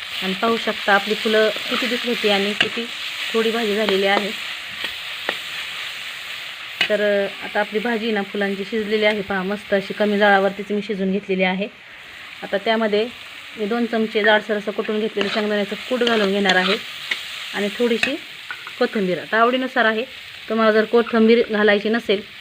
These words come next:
तर तुम्ही स्किप केली तरी पण चालेल. आता अशी गरमागरम बहुगुणी शेवग्याच्या फुलांची भाजी खाण्यासाठी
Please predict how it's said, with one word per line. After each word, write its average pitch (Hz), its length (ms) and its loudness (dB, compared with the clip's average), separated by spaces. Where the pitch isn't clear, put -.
तर 214 80 4
तुम्ही 220 260 0
स्किप 247 240 -2
केली 214 220 2
तरी 208 120 4
पण 262 180 2
चालेल. 180 280 6
आता 214 240 2
अशी 220 320 0
गरमागरम 233 600 4
बहुगुणी 247 600 2
शेवग्याच्या 220 440 2
फुलांची 220 440 0
भाजी 214 300 0
खाण्यासाठी 233 520 4